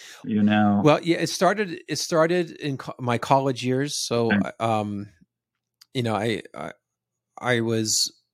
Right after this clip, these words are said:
Speaker 2: in America, we have, uh, what we call military service academies, like West Point, Annapolis
Speaker 1: Okay.
Speaker 2: Air Force Academy. And they're like the, like the elite kind of academies that are trained for our armed services, for the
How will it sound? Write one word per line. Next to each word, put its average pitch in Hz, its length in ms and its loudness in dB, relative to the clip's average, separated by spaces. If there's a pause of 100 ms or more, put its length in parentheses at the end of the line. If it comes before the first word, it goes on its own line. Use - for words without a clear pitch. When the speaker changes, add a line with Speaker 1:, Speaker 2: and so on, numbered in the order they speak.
(140)
Speaker 2:
in 117 260 0
America, 127 460 2
we 117 140 -4
have, 110 280 -2
uh, 92 100 -6
what 101 220 -10
we 113 80 -8
call 104 340 -2 (340)
military 120 520 0
service 117 400 0
academies, 120 640 -2
like 101 180 -12
West 120 300 -2
Point, 117 300 -4
Annapolis 107 760 -4 (580)
Speaker 1:
Okay. - 180 -6
Speaker 2:
Air 110 100 2
Force - 280 -4
Academy. 98 640 -4 (400)
And 113 160 -4
they're 120 100 -2
like 113 220 -2
the, 107 260 -4 (500)
like 110 280 -6
the 113 140 -6
elite 113 520 -4
kind 107 220 -8
of 95 240 -10
academies 123 600 -2
that - 100 -8
are - 40 -18
trained 110 380 -6
for 101 240 -6
our 95 180 -6
armed 107 280 -6
services, 104 440 -6
for - 220 -14
the 95 220 -8